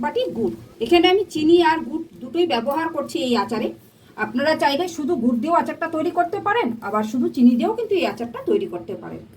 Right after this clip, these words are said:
এখানে আমার প্রায় ছয়শো গ্রামের মতো আম আছে,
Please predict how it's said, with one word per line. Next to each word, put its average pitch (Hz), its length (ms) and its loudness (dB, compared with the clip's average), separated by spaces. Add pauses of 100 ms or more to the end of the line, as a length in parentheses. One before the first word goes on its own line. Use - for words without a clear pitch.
(800)
এখানে 370 220 2 (120)
আমার 294 180 -2 (600)
প্রায় 247 240 -4 (1000)
ছয়শো 247 400 2
গ্রামের 330 340 2
মতো 240 200 2 (920)
আম 247 120 4 (100)
আছে, 262 200 -4